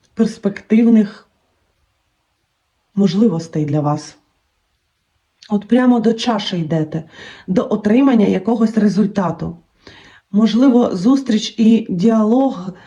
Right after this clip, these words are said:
з цими людьми, вони як наче будуть вам збудовувати дорогу у ваше майбутнє.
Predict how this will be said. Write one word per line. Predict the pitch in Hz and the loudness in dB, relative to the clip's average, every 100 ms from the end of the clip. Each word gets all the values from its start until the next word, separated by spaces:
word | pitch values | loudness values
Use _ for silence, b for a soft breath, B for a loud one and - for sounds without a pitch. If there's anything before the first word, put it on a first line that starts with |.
| B B | B B
з | - - | -20 -4
цими | 262 247 | 2 4
людьми, | 220 214 202 240 285 285 | 4 2 4 4 4 2
вони | 202 220 | 2 4
як | 226 208 | 2 2
наче | 214 240 - 226 | 2 2 0 -2
будуть | 190 226 196 | 0 0 0
вам | 226 220 | 0 0
збудовувати | 170 160 190 196 277 240 196 202 226 226 220 B _ | 0 -2 0 2 2 2 2 0 2 2 0 B _
дорогу | 175 220 226 269 233 | 0 2 2 2 0
у | 202 165 | -2 -4
ваше | 208 220 226 202 | -4 -4 -4 -4
майбутнє. | 202 202 202 180 180 - 160 | 0 0 2 0 0 0 -4